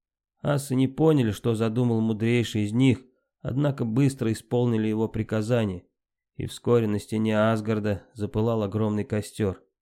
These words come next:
Теперь уже не только Хеймдаль, но и остальные боги увидели быстро приближающегося к ним Локи и догоняющего его Тиацы.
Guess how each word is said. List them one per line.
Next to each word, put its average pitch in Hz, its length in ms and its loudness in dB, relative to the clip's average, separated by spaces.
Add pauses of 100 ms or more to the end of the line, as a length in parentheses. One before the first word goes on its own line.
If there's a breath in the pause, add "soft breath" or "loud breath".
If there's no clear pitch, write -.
(760)
Теперь 147 300 -2
уже 135 180 0
не 139 140 2
только 139 380 -2
Хеймдаль, 127 800 2
но 117 120 -4
и - 20 0
остальные 127 580 0
боги 127 420 2
увидели 120 460 2
быстро 123 480 0
приближающегося 113 1000 0
к - 100 -16
ним 117 220 0
Локи 123 420 2
и 104 100 -2
догоняющего 110 720 0
его 110 200 0
Тиацы. 117 720 -2